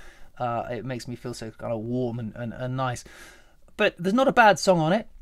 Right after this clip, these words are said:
I think it's really, really, uh, it's very understandable why it was such a huge record all the way through. And unfortunately for the next few years, Bowie, um, spent his time trying to reclaim that, um,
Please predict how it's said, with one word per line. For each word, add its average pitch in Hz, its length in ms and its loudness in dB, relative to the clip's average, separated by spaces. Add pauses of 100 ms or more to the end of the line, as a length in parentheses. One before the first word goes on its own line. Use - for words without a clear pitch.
(200)
I 147 140 0
think 165 280 -2
it's 139 200 -2
really, 165 640 4
really, 147 520 -4 (1000)
uh, 139 220 4
it's 170 160 0
very 202 340 4
understandable 165 520 2
why 156 320 4
it - 80 -4
was 131 100 -6
such - 240 -6
a - 20 -8
huge 123 440 -8
record 117 420 -6
all 131 220 -6
the 123 60 -6
way 123 140 -4
through. 135 300 -8 (460)
And 202 140 -4
unfortunately 226 380 -4
for 165 120 -8
the 175 60 0
next 190 200 0
few 147 140 -6
years, 127 160 -4
Bowie, 151 360 -4 (380)
um, 123 280 -4
spent 135 340 -6
his 123 120 -8
time 120 200 -10
trying 139 240 -6
to 120 160 -6 (220)
reclaim 127 800 -4
that, - 460 -6
um, 113 360 -6